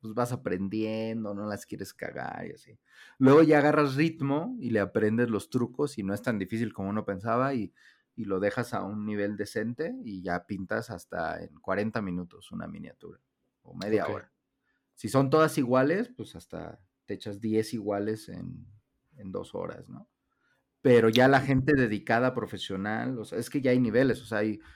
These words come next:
Speaker 1: digamos que es un punto de amateur, a que se, le llaman como tabletop ready, o sea, que, que funcione para jugar,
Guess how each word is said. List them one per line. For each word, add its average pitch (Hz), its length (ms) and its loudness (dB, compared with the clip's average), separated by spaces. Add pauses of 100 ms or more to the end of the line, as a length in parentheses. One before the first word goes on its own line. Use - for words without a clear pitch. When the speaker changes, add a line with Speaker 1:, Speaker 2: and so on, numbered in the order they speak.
(140)
Speaker 1:
digamos 127 280 2
que - 80 -4
es 135 60 -2
un 143 180 -2
punto 147 360 0
de 98 420 2
amateur, 147 680 0 (480)
a - 160 -16
que 101 140 -10
se, - 140 -20
le 107 400 -2
llaman 113 360 2
como 92 320 -6
tabletop 131 540 2
ready, 127 380 2
o 135 60 -6
sea, 110 140 -8
que, 95 260 -8 (200)
que 95 100 -20
funcione 117 540 -4
para 110 160 -4
jugar, 101 480 -8